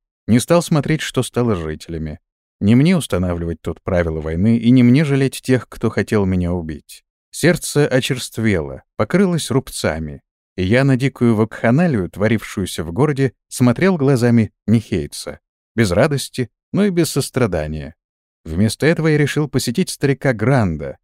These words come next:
и отблагодарить его за помощь в поисках Ганги. Без него у меня ничего бы не получилось.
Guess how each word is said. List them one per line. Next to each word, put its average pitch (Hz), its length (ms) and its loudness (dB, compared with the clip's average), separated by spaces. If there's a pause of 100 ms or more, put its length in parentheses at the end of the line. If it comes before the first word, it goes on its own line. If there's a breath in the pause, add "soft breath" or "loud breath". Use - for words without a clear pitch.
(180)
и 180 60 -2
отблагодарить 147 680 0
его 107 240 2
за 98 160 -2
помощь 135 460 0
в - 140 -20
поисках - 640 -2
Ганги. 80 540 -4 (460)
Без 190 220 0
него 82 280 -2
у 160 40 0
меня 151 260 2
ничего 139 440 0
бы 117 140 0
не 120 120 4
получилось. - 880 -8